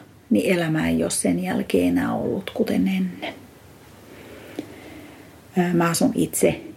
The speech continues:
Espoossa. Olen Itä-Suomesta kotoisin ja isäni asui Imatralla. Ja hän sairastaa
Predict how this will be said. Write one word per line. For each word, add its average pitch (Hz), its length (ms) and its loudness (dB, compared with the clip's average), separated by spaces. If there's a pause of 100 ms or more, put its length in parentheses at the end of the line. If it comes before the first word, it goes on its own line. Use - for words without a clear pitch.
(140)
Espoossa. 202 800 2 (1300)
Olen 180 240 2
Itä-Suomesta 165 800 2 (360)
kotoisin 220 720 4 (200)
ja 160 280 4
isäni 170 440 4
asui - 440 0
Imatralla. 185 1000 2 (1200)
Ja 160 120 4
hän 165 140 0
sairastaa 156 840 2